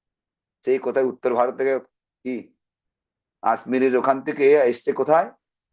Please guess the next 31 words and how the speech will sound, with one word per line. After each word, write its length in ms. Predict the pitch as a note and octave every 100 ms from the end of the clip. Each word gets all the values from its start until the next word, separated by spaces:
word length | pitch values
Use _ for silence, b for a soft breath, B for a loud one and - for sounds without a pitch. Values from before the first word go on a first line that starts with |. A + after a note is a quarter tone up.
| _ _ _ _ _ _ _ _ _ _ _ _ _ -
কোথায় 220 | G2+ B2+
আছে? 200 | B2+ D3+
নবদ্বীপ 440 | A#2 G2 E2+ F2+
ধামে। 240 | E2+ E2 D#2+ _ _ _ _ _ _ _ _
বলছে, 560 | G2 G2+ B2+ A#2 C#3+ G3 - _ -
"আপনি 360 | G#2 G#2 A#2+
এত 200 | C#3 B2
কৃপা 420 | D3 - G#2 - A#2+
করে, 240 | C3+ C#3+
কষ্ট 280 | A#2+ G#2+ -
করে 240 | C3 C#3 C#3
আমাকে 640 | A2+ A#2 - D3 G#2+ -
এই 180 | - A#2+
দর্শন 360 | A#2+ - - B2+
দেওয়ার 160 | B2+
জন্য 120 | B2+ B2
এতটুকু 280 | A#2 B2
দূরে 160 | G#2+ A#2+
আসলেন?" 480 | A#2+ A2 C#3 C#3 G2+ _ _ _ _ -
তখন 220 | G#2+ A#2+
পুষ্কর 340 | A#2 A#2 - B2
তীর্থ 300 | B2+ B2 C3
উত্তরে 480 | A2 - B2+ B2
দিচ্ছেন 480 | G#2+ G2+ A#2 - C3
কি, 340 | B2 B2 C3+ - _ _ -
"হে 120 | D3+
ভাগ্যবান 600 | C3+ A#2+ B2+ A#2 D3+ E3
ব্রাহ্মণ, 360 | C3+ C#3 E3 D3+
শোনো, 300 | - D#3+ F3
আমি 240 | C3+ D#3+
তোমাকে 640 | D#3+ D3 D#3+ E3+ D#3+ G3+